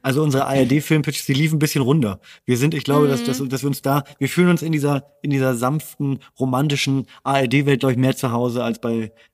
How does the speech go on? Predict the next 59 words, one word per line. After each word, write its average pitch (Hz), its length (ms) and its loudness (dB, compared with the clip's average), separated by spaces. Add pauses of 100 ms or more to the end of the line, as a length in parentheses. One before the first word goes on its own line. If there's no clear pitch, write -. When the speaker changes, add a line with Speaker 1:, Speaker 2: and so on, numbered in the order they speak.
Speaker 1:
als 120 180 -8
in 123 80 -2
der 120 100 -2
Sat.eins 113 280 -4
Filmfilmwelt. 101 640 -6
Da 127 60 -2
müssen 147 160 2
wir 170 40 6
noch 160 80 4
mal 139 120 2
ran. 113 260 -2 (180)
Speaker 2:
Ne, 226 160 -2
Speaker 1:
Da - 60 -2
Speaker 2:
und 135 60 0
Speaker 1:
müssen 254 100 2
wir 294 60 4
Speaker 2:
weißt - 20 -
Speaker 1:
uns 135 80 0
Speaker 2:
du 143 60 0
Speaker 1:
noch 143 40 2
mal 165 60 4
ein 196 60 4
Speaker 2:
was? - 100 -6
Speaker 1:
bisschen 135 140 -2
Speaker 2:
Ne, 143 140 -12 (540)
ja, 240 240 2
da 302 80 -2
müssen 294 240 -2
wir 208 120 0
ran, 254 180 0
Tim, 294 200 -4
aber 240 160 0
ich 240 80 -2
glaub, 240 160 -2
weißt 247 240 -2
du, 240 40 -6
was 233 140 -2
uns 226 200 -4
rausgekickt 240 580 -6
hat, 240 140 -8
war 220 160 -4
wirklich 254 300 -2
schon 233 140 -4
die 208 120 0
Besetzung. 180 720 -4 (320)
Weil 208 200 -4
wir 285 220 2
beide 269 320 2
sind 214 260 -4
halt 208 140 -6
ein 208 100 -4
bisschen 208 360 -4
Egosäue, 208 580 -2
wir 208 120 -2
wollen 202 160 0
selber 262 260 0
die 196 100 -2
Hauptrolle 175 500 -6
spielen. 180 500 -8